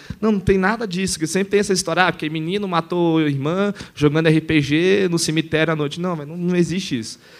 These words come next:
Só, é, se for Cthulhu, aí tudo bem, pode acontecer umas coisas. É,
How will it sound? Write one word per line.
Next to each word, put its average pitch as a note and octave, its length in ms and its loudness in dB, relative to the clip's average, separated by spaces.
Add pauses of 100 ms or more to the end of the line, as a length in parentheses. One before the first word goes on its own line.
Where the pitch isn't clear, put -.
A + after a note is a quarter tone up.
(800)
Só, E3+ 260 -10
é, C#3+ 100 0
se B2 80 -6
for D3+ 120 2
Cthulhu, E3 340 8
aí F3 80 8
tudo F3+ 220 2
bem, D#3 260 6
pode D#3+ 240 8
acontecer D#3+ 460 0
umas D#3 200 2
coisas. D#3 380 0 (260)
É, C3+ 220 2